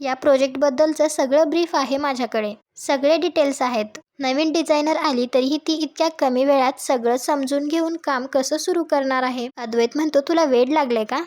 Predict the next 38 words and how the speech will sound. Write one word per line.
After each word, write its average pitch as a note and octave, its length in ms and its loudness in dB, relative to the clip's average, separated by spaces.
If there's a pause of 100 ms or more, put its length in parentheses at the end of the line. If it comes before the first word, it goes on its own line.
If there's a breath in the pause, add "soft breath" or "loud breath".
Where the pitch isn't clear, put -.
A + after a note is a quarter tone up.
(120)
काहीही D4 360 0
काय D#4+ 220 0
बडबडतेस C#4 640 0
तू? B3 200 0 (320)
एवढं B3+ 220 2
सगळं C4 300 2
झाल्यानंतर B3 640 0
सुद्धा C4+ 320 -2
मी D#4+ 160 -2
तुझ्यावर C4 340 2
विश्वास B3 360 -2
ठेवायचा A3+ 420 -2
का? A#3+ 140 -4 (260)
मी E4+ 160 -4
तुझ्यासारख्या D4+ 640 0
खोटारड्या A#3+ 480 0
मुलीवरती C4+ 580 0
विश्वास B3 420 -2
ठेवू B3+ 240 0
शकत A#3+ 380 -4
नाही." C#4 280 -6 (140)
कला C4 240 -2
म्हणते, D4 280 0
"मी F4 120 -2
माफी E4 340 -2
मागितलीये C#4 600 0
ना, A3+ 180 -4 (200)
हवं C#4+ 180 0 (100)
तर E4 80 4
तू E4+ 180 -2
माझं C4+ 300 0
या C4 180 2
प्रोजेक्टला C4+ 580 0
काहीही C4+ 500 0
नाव C#4+ 220 0
देऊ A#3+ 260 2
नकोस. A#3 500 -4 (160)
मी D#4 80 -6